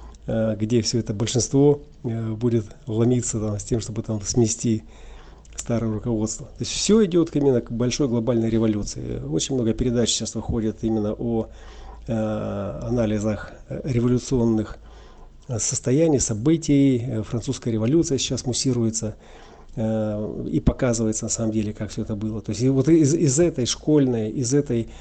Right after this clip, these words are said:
якобы фундаментальной корневой папки, в которой в нас была заложена история цивилизации, где все было организовано,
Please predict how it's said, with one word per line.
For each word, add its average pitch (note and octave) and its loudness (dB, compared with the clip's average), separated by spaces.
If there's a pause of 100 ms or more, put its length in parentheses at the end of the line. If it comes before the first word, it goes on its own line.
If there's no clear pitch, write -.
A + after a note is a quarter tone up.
(280)
якобы B2 2
фундаментальной C3 6
корневой C3 2
папки, A#2+ -2
в - -14
которой C3+ 2
в B2 0
нас C3+ 6
была A#2+ 0
заложена A#2+ 0
история A#2+ 0
цивилизации, C3 0
где A2+ -2
все A#2+ 0
было A#2 0
организовано, A2+ 2